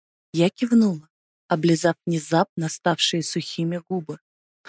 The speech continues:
Артур проследил за движением моего языка и буквально набросился на меня, вдавив в матрас. Дальше было многое. И рваные вздохи,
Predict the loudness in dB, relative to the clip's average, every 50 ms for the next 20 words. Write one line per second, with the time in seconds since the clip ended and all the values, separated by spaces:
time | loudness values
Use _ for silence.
0 | -20 -14 -6 -2 -2 -2 0 2 4 4 4 4 0 -2 -2 -2 0 -2 -2 -2
1 | 0 -2 -2 0 -2 -4 0 0 0 2 2 2 2 2 2 2 2 2 0 0
2 | 0 0 0 2 2 2 2 2 -2 -6 -4 -2 -4 -4 -4 -8 _ _ _ _
3 | _ _ _ _ -2 0 2 2 2 0 0 2 4 4 4 6 4 2 0 0
4 | 0 -2 0 4 4 4 2 2 -4 -6 -6 -6 -4 -4 -2 -2 0 -2 -2 -2
5 | -4 -6 -2 0 0 0 0 -2 -4 -4 _ -2 -2 -2 -2 -2 -2 -2 -2 -4
6 | -8 -14 -16 _ _ _ _ _ _ _ _ _ _ _ _ _ _ _ _ _
7 | 2 4 4 4 2 -2 -4 -4 -2 -2 0 2 4 4 4 4 2 0 -2 -4
8 | -4 -6 -10 -10 -12 _ _ _ _ _ _ _ _ _ _ 2 2 4 4 6
9 | 6 6 8 6 6 4 0 -6 -6 2 2 2 2 2 -2 -8 -14 -16 -20